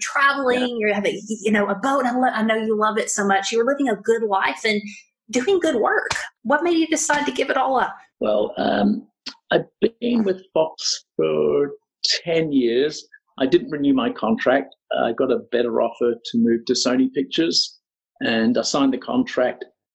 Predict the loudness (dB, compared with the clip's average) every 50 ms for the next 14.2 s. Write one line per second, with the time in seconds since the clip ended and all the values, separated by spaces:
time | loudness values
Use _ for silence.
0 | _ -14 -6 -2 -2 0 2 2 2 2 2 2 2 0 0 0 0 -2 0 -2
1 | -4 -4 -2 -2 -2 -2 -2 -2 -2 0 2 0 0 0 0 0 0 0 -4 -4
2 | 0 0 0 0 -2 -6 -14 -18 -20 -20 _ _ 0 0 2 0 0 -4 0 2
3 | 2 4 4 2 0 -2 0 0 0 0 -2 -2 0 2 2 2 0 -2 -2 0
4 | 0 0 0 0 0 0 0 0 -2 -6 -14 _ _ -20 -4 0 0 0 0 0
5 | -4 -4 -4 -4 -2 0 0 0 0 0 0 -2 0 0 -2 -2 0 0 0 2
6 | 2 2 0 0 0 0 -2 -2 0 0 0 0 0 -2 -2 -2 -2 -2 0 0
7 | 2 2 2 0 -2 -4 -4 -2 0 0 0 0 -2 _ _ _ _ _ 0 0
8 | 2 2 0 -2 -4 -8 _ -2 2 4 4 4 2 0 -6 -6 -2 0 0 0
9 | 0 0 -2 -4 -8 _ -20 -20 -20 -20 -10 -8 -8 -8 -8 -8 -6 -4 -2 0
10 | 0 0 0 -2 -4 -4 -2 0 0 2 0 0 0 2 2 0 0 -2 -4 _
11 | _ _ -4 -2 -2 0 0 0 2 2 2 2 0 -4 -10 -12 -8 -4 -4 -4
12 | -4 -2 0 0 0 0 0 0 0 2 2 2 0 0 -4 -8 -12 -12 -12 -14
13 | -18 _ _ -2 0 2 2 2 0 -2 -2 -2 -2 -2 0 0 0 0 2 2
14 | 0 0 0